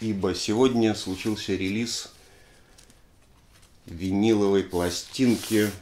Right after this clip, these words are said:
группы, в которой я имею честь играть. Называется группа «Гарины гиперболоиды». Пластинка называется «Экстрада». Пластинка двойная. Мы решили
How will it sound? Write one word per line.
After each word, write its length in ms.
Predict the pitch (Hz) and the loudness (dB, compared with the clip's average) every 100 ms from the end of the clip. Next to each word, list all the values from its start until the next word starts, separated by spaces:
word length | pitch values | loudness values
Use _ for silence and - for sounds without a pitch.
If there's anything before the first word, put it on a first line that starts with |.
| - | -12
группы, 600 | 90 104 110 110 - 98 | -6 -4 -4 -6 -6 -6
в 120 | 95 | -6
которой 480 | - 85 - 98 92 | -6 -6 -2 -2 -2
я 260 | 92 92 90 | -2 -4 -4
имею 240 | 90 92 | -4 -4
честь 580 | 80 - 92 - - - - - - - | -6 -6 -6 -6 -8 -10 -12 -18 -16 -14
играть. 560 | 82 98 104 - - 90 | -6 -2 -2 -4 -10 -12
Называется 420 | 85 95 98 87 | -6 -4 -4 -6
группа 320 | 95 87 95 | -6 -6 -6
«Гарины 380 | 87 98 87 87 | -2 0 0 -4
гиперболоиды». 960 | 82 - 85 87 98 131 127 117 117 - - - - - _ _ _ | -6 -6 -6 -4 0 2 0 0 -4 -8 -20 -20 -20 -20 _ _ _
Пластинка 500 | - 85 - 113 110 | -8 -8 -4 -4 -2
называется 560 | 95 87 98 98 - - - | -4 -4 -2 -4 -6 -8 -10
«Экстрада». 680 | - - 110 104 78 67 - - - - - - - | -10 -4 0 0 0 -8 -14 -20 -20 -20 -20 -20 -16
Пластинка 380 | - 92 151 151 | -8 -4 -2 -2
двойная. 600 | 101 101 101 104 95 80 80 | -2 0 0 0 -2 -4 -4
Мы 160 | 101 | -2
решили 500 | 104 107 120 98 92 | 0 0 -2 -2 -4